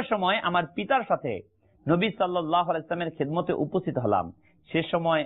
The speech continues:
আমি জর্দা রঙের পাঞ্জাবি পরা ছিলাম, কাপড় পরা ছিলাম। হুজুর সাল্লাল্লাহু আলাইহি সাল্লাম আমার পাঞ্জাবিকে সুন্দর বললেন। হু-, যখন আমি, এ, পোশাক পরে, সুন্দর পোশাক পরে হুজুর সাল্লাল্লাহু আলাইহি সাল্লামের কাছে গিয়েছিলাম, তো হুজুর সাল্লাম বললেন, 'তোমার পোশাকটা অনেক সুন্দর।'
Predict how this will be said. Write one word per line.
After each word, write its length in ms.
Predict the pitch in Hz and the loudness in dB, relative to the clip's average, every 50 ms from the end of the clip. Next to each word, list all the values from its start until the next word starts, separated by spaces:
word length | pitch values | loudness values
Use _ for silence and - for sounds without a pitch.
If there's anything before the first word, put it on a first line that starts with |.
| - - | -2 -2
আমি 380 | 123 135 147 143 135 113 107 | -2 0 0 0 -2 -2 -2
জর্দা 460 | 98 117 131 135 139 143 147 185 190 | 0 2 4 4 2 2 2 2 2
রঙের 340 | 185 180 175 175 175 165 165 | 2 2 0 0 -4 -4 -4
পাঞ্জাবি 720 | 170 - 135 151 160 156 170 170 165 156 147 147 269 - - _ _ _ _ _ _ _ _ _ - | -2 0 0 0 2 2 0 2 2 2 0 0 -2 -4 -12 _ _ _ _ _ _ _ _ _ -2
পরা 240 | - 180 180 175 160 - - | 2 4 4 4 4 2 -2
ছিলাম, 220 | - 123 104 92 - | -4 -2 -2 -2 2
কাপড় 320 | - 143 - 214 214 185 | 0 0 2 0 -2 2
পরা 180 | 185 156 160 - | 2 2 2 2
ছিলাম। 380 | - - 104 98 87 82 85 - _ _ _ _ - | 0 -2 0 0 0 0 -4 -12 _ _ _ _ -4
হুজুর 240 | 120 123 127 170 170 175 - | -2 2 2 2 2 2 0
সাল্লাল্লাহু 400 | 160 156 147 143 143 147 143 135 | 0 0 2 0 2 2 2 2
আলাইহি 200 | 135 135 127 - | 2 0 -4 -4
সাল্লাম 380 | - 135 131 131 139 156 180 294 - - _ _ _ _ _ _ - | -4 -2 0 2 2 2 0 -2 -6 -12 _ _ _ _ _ _ -4
আমার 260 | 117 127 135 135 127 131 - | -2 0 0 0 0 0 0
পাঞ্জাবিকে 540 | 135 135 143 143 165 170 165 156 160 139 120 | -2 -2 0 0 -2 0 0 -2 -2 -2 -4
সুন্দর 440 | - - - 131 135 135 139 135 127 | -4 -4 -2 0 2 4 2 2 2
বললেন। 400 | 120 120 110 101 92 87 82 82 - _ _ _ _ _ _ _ _ _ - _ _ _ _ _ - - - - _ - _ _ _ _ - - | 0 0 -2 -2 -4 -4 -6 -10 -16 _ _ _ _ _ _ _ _ _ -20 _ _ _ _ _ -20 -20 -20 -20 _ -20 _ _ _ _ -4 -2
হু-, 240 | 127 131 - - 127 | -2 -2 0 0 0
যখন 240 | 139 135 - 175 165 | 0 2 2 0 0
আমি, 360 | 165 170 175 175 175 160 - | 0 0 -2 -2 -2 0 0
এ, 140 | 143 143 135 | 0 0 0
পোশাক 460 | - - 180 - 208 180 180 - - | 0 -2 -2 0 0 -2 -2 -2 -2
পরে, 140 | 175 165 160 | -2 -2 -2
সুন্দর 300 | - - 160 165 180 175 | -2 -2 -2 0 0 0
পোশাক 260 | 180 175 180 175 180 - | 2 0 0 0 0 0
পরে 120 | 180 165 | 0 2
হুজুর 180 | 160 160 160 160 | 2 2 0 -2
সাল্লাল্লাহু 300 | 175 170 160 175 175 170 | -4 -4 -2 -2 -2 0
আলাইহি 40 | 160 | 0
সাল্লামের 0 | |
কাছে 180 | 165 156 165 | 0 0 0
গিয়েছিলাম, 580 | 160 156 165 170 156 - 190 180 202 311 381 - _ _ _ _ _ - | 0 2 2 2 4 4 4 4 2 0 -2 -10 _ _ _ _ _ -4
তো 80 | 131 131 | 0 4
হুজুর 240 | 143 143 165 170 | 4 4 4 4
সাল্লাম 260 | 156 160 165 165 160 151 | 2 2 2 2 2 2
বললেন, 200 | 156 156 156 151 | 2 2 0 0
'তোমার 260 | 143 160 156 156 151 - | -2 0 0 0 0 -2
পোশাকটা 360 | 160 151 170 160 139 147 151 | -2 0 0 0 0 2 0
অনেক 220 | 151 147 147 143 - | 2 2 0 -2 -2
সুন্দর।' 340 | - 147 147 143 135 135 123 | 0 2 2 4 2 2 0